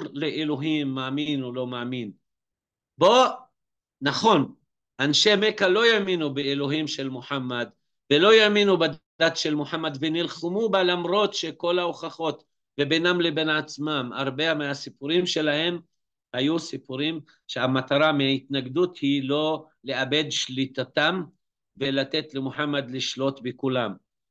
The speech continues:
זה, זה כ-, ככה הפירושים שלהם היו מזה שהם התנגדו ל-, לנביא מוחמד.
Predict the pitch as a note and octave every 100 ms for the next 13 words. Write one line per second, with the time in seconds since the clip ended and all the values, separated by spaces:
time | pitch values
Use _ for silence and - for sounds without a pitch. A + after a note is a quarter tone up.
0 | _ _ _ - B2 C#3 - C3 D3 C#3
1 | D3 C#3+ - D3 D3+ C3 C#3+ C3 - F3
2 | F3+ C#3+ B2+ B2 A#2+ B2+ C3+ C3 A#2+ B2
3 | C#3 B2+ B2+ B2 B2 A#2+ A2+ D3 D#3+ D3
4 | - _ A2+ A#2+ A2+ B2 B2 A#2+ A2 C#3
5 | A#2+ A2 B2+ A2+ G2+